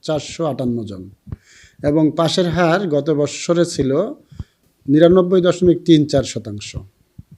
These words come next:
এবং নয়াবাজার কলেজে দুই হাজার এগারো সালের পর থেকে এই পর্যন্ত এখানে স্নাতক ডিগ্রি পাস কোর্স যেটা,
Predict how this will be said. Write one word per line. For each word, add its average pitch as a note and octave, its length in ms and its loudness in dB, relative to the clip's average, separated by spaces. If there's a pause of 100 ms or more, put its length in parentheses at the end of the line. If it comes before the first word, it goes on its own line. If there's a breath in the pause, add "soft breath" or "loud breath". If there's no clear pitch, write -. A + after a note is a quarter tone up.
(480 soft breath)
এবং E3 600 2 (480 loud breath)
নয়াবাজার D#3+ 480 2
কলেজে F3 420 0
দুই E3 140 0
হাজার E3+ 260 2
এগারো E3 240 2
সালের E3 280 -2
পর E3+ 220 0 (100)
থেকে A#2+ 380 -6 (480)
এই E3+ 160 6
পর্যন্ত C#3 520 0 (260)
এখানে D#3 480 -2
স্নাতক D3+ 420 -2
ডিগ্রি C#3+ 600 -4 (1080)
পাস E3 220 0
কোর্স C3 240 0
যেটা, D#3+ 360 -6